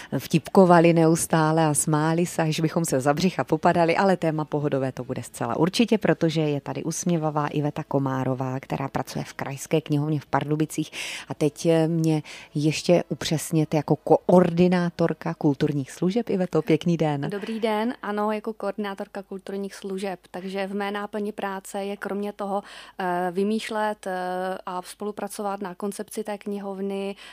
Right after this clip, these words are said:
Speaker 2: eh, co se týká přípravy kulturních akcí, tak samozřejmě o těch akcích, eh, informovat i veřejnost, podávat jim nějaký, eh, obrázek o tom, jak to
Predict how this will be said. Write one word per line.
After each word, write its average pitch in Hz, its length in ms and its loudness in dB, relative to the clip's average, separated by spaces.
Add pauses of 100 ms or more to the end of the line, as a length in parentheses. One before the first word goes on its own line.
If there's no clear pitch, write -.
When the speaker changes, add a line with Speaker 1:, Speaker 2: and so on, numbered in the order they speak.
(120)
Speaker 2:
eh, 185 280 -4
co 202 100 -14
se 202 160 -8
týká 190 340 -4
přípravy 190 460 -6
kulturních 226 520 -4
akcí, 214 340 -8
tak 196 140 -10
samozřejmě 202 520 -6
o 202 60 -10
těch 196 200 -10
akcích, - 520 -8
eh, 196 100 -8
informovat 196 600 -2
i 165 140 -4 (320)
veřejnost, 226 840 2
podávat 202 520 -4
jim 196 220 0
nějaký, 190 500 0 (300)
eh, 185 80 2
obrázek 185 580 6
o 175 80 0
tom, 180 200 4
jak 175 140 -2
to 175 220 0